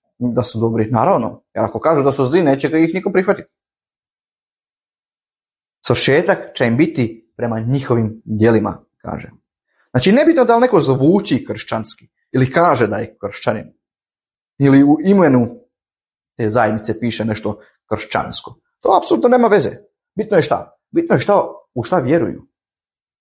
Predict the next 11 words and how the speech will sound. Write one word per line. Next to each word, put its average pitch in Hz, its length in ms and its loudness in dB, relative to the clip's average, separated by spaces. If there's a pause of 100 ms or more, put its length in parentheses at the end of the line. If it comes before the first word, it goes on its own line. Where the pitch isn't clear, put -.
(120)
To - 240 2
što - 140 0
ti - 160 2
vjeruješ, 170 540 2
to - 80 0
te 147 100 0
čini 147 280 0
kršćaninom 120 720 0 (140)
ili 113 120 0
nečim 110 300 0
drugim. 110 360 -8